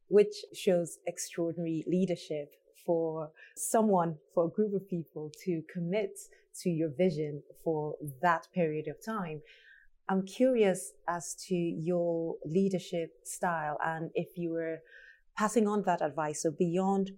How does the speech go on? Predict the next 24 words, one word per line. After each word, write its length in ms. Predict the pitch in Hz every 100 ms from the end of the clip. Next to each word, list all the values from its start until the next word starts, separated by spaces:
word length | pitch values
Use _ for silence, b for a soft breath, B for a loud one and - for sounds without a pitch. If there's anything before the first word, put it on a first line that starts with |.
| -
start 380 | - 180 160 -
practice, 640 | - 147 - - 147 208 - b b _
what 380 | 165 202 220 220 - - - - _ _ _ -
would 300 | 170 185 185
you 220 | 185 175
ask 340 | 165 170 165 - _
a 280 | 165 160 156
young 240 | 156 170 165
practice 400 | 175 160 - - 269
owner 320 | 151 160 233 _ 196 -
<laughs> 460 | 214 269 - - -
or 240 | 180 151
a 40 | 175
recent 420 | 220 208 165 -
practice 340 | 165 - 156 -
owner 360 | 147 147 156 190 -
to 100 | -
focus 460 | 190 - 208 - -
on 140 | 160
when 160 | 156 160
it 120 | 160
comes 220 | 175 160
to 140 | - 165
leadership, 640 | 151 170 170 143 143 143